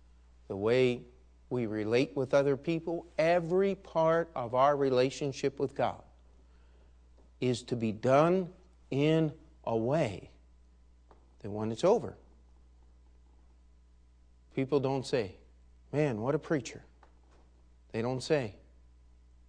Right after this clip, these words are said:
"What a Christian." They say, "What a God. What a God." That's what we want.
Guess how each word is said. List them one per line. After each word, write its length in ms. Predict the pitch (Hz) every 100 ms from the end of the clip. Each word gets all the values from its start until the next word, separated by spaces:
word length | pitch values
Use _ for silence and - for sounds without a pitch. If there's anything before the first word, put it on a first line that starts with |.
| - - - _ - - _ - -
"What 120 | 156
a 60 |
Christian." 440 | 160 185 160 - - - - - - - - - - - - - -
They 80 | 120
say, 360 | 107 120 113 104 - - - - - _
"What 140 | 110
a 40 | 110
God. 320 | 113 82 - - - - - - - - - - - - - - - - - - - - -
What 180 | - 127
a 40 | 135
God." 300 | 131 92 - - - - - - - - - - - - - - - - - - - - - - - -
That's 300 | 147 180 -
what 180 | - -
we 80 |
want. 320 | 104 139 110